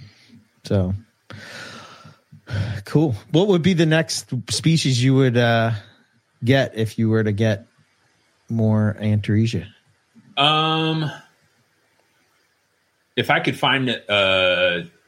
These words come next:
Speaker 2: Cape York, uh, spotteds.
Speaker 1: Spotteds?
Speaker 2: That, yeah, get,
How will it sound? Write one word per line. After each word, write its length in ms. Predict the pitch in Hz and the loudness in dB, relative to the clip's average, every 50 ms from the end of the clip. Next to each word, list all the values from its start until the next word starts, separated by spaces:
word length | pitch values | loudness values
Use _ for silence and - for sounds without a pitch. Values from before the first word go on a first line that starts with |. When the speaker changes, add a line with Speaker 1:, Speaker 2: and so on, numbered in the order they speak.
| _ _ _ _ _ _ _ 107 - | _ _ _ _ _ _ _ -14 -4
Speaker 2:
Cape 260 | - 139 127 117 - | -2 -2 -2 0 0
York, 400 | 117 110 104 104 107 107 - - - - - _ _ _ _ - | 0 0 2 0 0 -2 -4 -8 -16 -16 -18 _ _ _ _ -2
uh, 500 | 98 95 92 87 87 85 82 82 80 80 - _ _ - - _ _ - | 0 2 2 2 0 0 -2 -2 -4 -6 -10 _ _ -20 -20 _ _ -20
spotteds. 800 | - - - 113 107 107 107 110 107 107 107 - - - - _ _ _ _ _ _ _ _ _ _ _ - | -6 -2 0 2 2 2 2 0 -2 -4 -8 -10 -10 -12 -14 _ _ _ _ _ _ _ _ _ _ _ -16
Speaker 1:
Spotteds? 540 | - - - 87 87 90 90 101 101 92 - | -14 -8 -4 -2 0 0 2 2 0 0 -2
Speaker 2:
That, 80 | - _ _ _ _ _ | -6 _ _ _ _ _
yeah, 500 | - 98 95 90 95 92 90 87 85 87 - - - 117 | -14 -8 -4 0 0 2 2 0 -2 -4 -8 -12 -18 -8
get, 240 | - 123 120 - | -6 -6 -6 -6